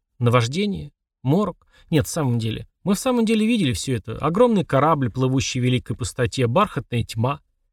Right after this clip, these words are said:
Академия, обращенная. Инара, женщина Ленара,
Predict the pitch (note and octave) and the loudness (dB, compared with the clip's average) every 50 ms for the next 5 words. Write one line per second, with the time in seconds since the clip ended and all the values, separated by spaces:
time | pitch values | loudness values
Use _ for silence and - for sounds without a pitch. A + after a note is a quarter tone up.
0 | _ _ _ _ - C#3 C3 - D3 C3 B2 B2 D3+ D#3+ E3 D3+ C3 A#2 A2 A#2 | _ _ _ _ -2 -2 2 4 2 2 2 2 0 2 2 2 2 2 2 2
1 | B2 A#2+ - - - - C#3 D#3 D#3 D3 C#3 C3 B2+ C3 - _ _ _ _ _ | 0 0 0 -2 -4 -2 -2 -2 -2 -2 -4 -6 -8 -10 -14 _ _ _ _ _
2 | _ - G#3+ B3+ B3+ A#3 G3+ F#3 F3+ E3+ D#3+ D#3 D3+ C#3 C3+ D#3 D#3 C#3+ - - | _ -2 2 4 4 6 6 4 4 2 0 -2 -2 0 2 2 2 2 0 -2
3 | D3+ D3 C#3 C#3 C#3+ C#3 C#3 C3+ C3 B2+ B2 - | -2 0 0 2 2 2 2 2 2 0 -2 -4